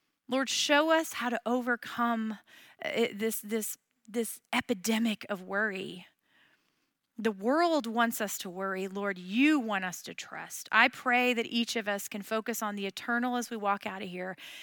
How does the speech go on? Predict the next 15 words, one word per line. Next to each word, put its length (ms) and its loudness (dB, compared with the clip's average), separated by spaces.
and, 160 4
and 140 0
choose 520 4
to, 300 0
to 200 -2
know 380 8
that 120 0
you 240 2
are 100 8
providing 500 4
daily 360 0
bread 380 0
in 120 -6
the 80 -6
temporal. 560 -10